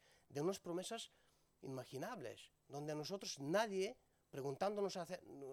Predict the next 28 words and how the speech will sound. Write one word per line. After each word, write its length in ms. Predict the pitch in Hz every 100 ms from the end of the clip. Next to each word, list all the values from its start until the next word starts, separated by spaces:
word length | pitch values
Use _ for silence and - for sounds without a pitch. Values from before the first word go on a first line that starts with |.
| 135
cuando 200 | 147 147
nos 80 | 139
convertimos, 480 | 156 147 214 214
nos 140 | 175 147
imaginábamos 580 | 143 127 170 208 220 -
que 80 |
íbamos 200 | 160 151
a 20 | 135
estar 180 | 143
aquí 300 | 127 - 254 - _ _ _
y 80 | 147
participando 640 | 151 147 131 - 185 175
de 100 | 143
todas 200 | 151 139
estas 220 | 143 127
cosas. 340 | - 233 110 - - - - - - - - _ _ -
Entonces 340 | - 185 202
ahora, 300 | 208 196 185 - - - - _
después 320 | - 135 175 185
de 60 |
todo 160 | 165 180
esto, 340 | 202 170 196 - _ - _ _ _ - _ _ _ _ _
podemos 320 | - 151 165 160
ir 100 | 147
ya 240 | 170 190 - - - - _ _ _ _ _ _
en, 200 | - 131
en 220 | 135 131 147
Lucas 460 | 190 208 220 -